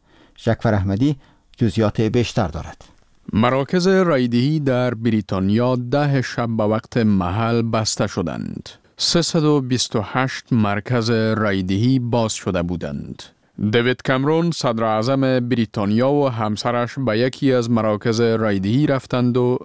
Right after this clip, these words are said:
Speaker 2: رای دادند. به گزارش روزنامهٔ گاردین، کامرون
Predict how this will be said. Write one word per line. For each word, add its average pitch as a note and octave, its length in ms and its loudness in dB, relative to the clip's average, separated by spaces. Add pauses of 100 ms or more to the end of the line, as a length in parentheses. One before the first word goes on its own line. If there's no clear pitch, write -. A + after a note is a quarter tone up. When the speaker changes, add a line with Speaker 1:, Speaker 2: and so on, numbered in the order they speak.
Speaker 2:
رای G#2+ 320 0
دادند. F2 680 -6 (340)
به A2 160 2
گزارش D#3 440 0
روزنامهٔ D3 600 2
گاردین، C3+ 840 0 (220)
کامرون D3 640 0